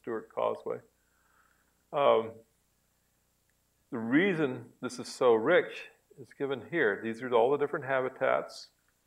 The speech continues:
We know it's an ecotone temperature. It's a salinity ecotone. Here's the Saint Lucie River. Fresh water's coming out here. Hopefully not too much fresh water out of, uh,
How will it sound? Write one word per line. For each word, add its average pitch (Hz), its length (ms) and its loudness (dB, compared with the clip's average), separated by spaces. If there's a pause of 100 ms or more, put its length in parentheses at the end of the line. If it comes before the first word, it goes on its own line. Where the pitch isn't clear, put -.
(420)
We 110 100 -6
know 120 200 6
it's 123 160 -4
an 120 40 -6
ecotone 127 600 -6
temperature. 139 540 -8 (440)
It's - 140 -16
a 117 40 -18
salinity 120 560 -2
ecotone. 123 480 -2
Here's 117 200 -8
the 117 80 -16
Saint 123 260 -6
Lucie 123 300 -10
River. 113 400 -6 (440)
Fresh 117 180 2 (100)
water's 113 280 -2
coming 110 220 -10
out 107 240 -8
here. 113 360 -6 (1300)
Hopefully 123 340 0
not 113 300 -4 (280)
too 233 100 -10
much 117 240 -8
fresh 110 240 -4 (120)
water 113 440 0 (280)
out 101 160 -12
of, 98 140 -12
uh, 98 180 -8